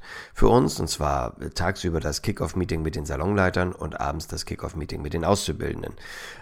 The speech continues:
Ähm, Simone und ich, wir sind ja echt total <laughs> glücklich über unsere Salonleiter, also nicht nur fachlich, sondern besonders auch menschlich ist das natürlich wirklich Weltklasse.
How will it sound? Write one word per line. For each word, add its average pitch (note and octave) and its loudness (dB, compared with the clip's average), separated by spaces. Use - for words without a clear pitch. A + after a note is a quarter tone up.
Ähm, D#2+ 6
Simone A2 6
und G2+ 6
ich, - 0
wir F#2 2
sind F2 2
ja D#2 2
echt E2 -6
total G#2 2
<laughs> - 6
glücklich G#2+ 2
über G#2 10
unsere G#2 2
Salonleiter, F#2+ 4
also E2+ 0
nicht F#2+ 0
nur E2 2
fachlich, F#2 -2
sondern E2 0
besonders E2+ -2
auch D#2+ -2
menschlich F2+ 2
ist - -4
das D#2+ 0
natürlich E2 0
wirklich E2+ -2
Weltklasse. G2 2